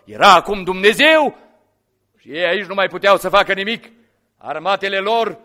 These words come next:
erau fără putere, nu le putea veni nimeni în ajutor. Ce să facă? Știți ce soluție au găsit ei? Să se pocăiască.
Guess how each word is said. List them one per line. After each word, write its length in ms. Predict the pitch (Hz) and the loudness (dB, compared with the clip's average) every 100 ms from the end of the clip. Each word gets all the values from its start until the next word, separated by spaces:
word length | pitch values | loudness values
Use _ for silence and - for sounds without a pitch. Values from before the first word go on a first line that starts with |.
| _ _ _ | _ _ _
erau 280 | - 156 185 | -6 -2 -2
fără 500 | - 226 262 262 254 | 2 4 6 4 2
putere, 600 | 254 269 269 240 208 - _ _ _ | -2 0 2 4 0 -4 _ _ _
nu 140 | 156 | -4
le 120 | 233 233 | 0 0
putea 300 | 233 233 247 | 0 2 2
veni 220 | 247 269 | 2 -2
nimeni 300 | 285 294 294 | 0 0 2
în 60 | |
ajutor. 680 | 294 269 294 294 330 320 - - _ _ _ _ | 0 0 0 4 6 6 2 -14 _ _ _ _
Ce 320 | - 208 220 | -10 -2 0
să 220 | 220 269 | 0 -2
facă? 640 | 254 277 294 302 330 349 - - _ _ _ _ _ _ _ _ _ _ _ _ _ _ _ _ _ | -2 0 0 2 6 4 4 -12 _ _ _ _ _ _ _ _ _ _ _ _ _ _ _ _ _
Știți 300 | - 165 - | -18 -16 -12
ce 100 | 190 | -10
soluție 340 | 190 185 185 | -10 -8 -6
au 100 | 180 | -6
găsit 300 | 175 165 165 | -6 -10 -12
ei? 320 | 185 180 123 _ _ _ _ _ _ _ | -12 -12 -16 _ _ _ _ _ _ _
Să 160 | _ 123 | _ -16
se 120 | 123 | -12
pocăiască. 800 | 117 117 123 113 - - - - | -8 -4 -2 -2 -6 -16 -18 -20